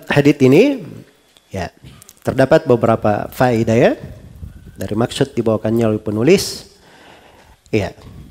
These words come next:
Jadi maksud utamanya beliau terangkan di sini bahwa meng-, memakai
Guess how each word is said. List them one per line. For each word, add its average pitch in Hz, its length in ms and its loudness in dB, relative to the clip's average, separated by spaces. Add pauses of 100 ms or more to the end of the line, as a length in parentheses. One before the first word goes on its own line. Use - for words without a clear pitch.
(1400)
Jadi 117 200 0
maksud 135 400 2
utamanya 135 640 2 (200)
beliau 117 200 -2
terangkan 123 480 2
di 110 120 0
sini 190 400 0 (1200)
bahwa 110 480 0 (1400)
meng-, 117 320 -4 (680)
memakai 131 720 2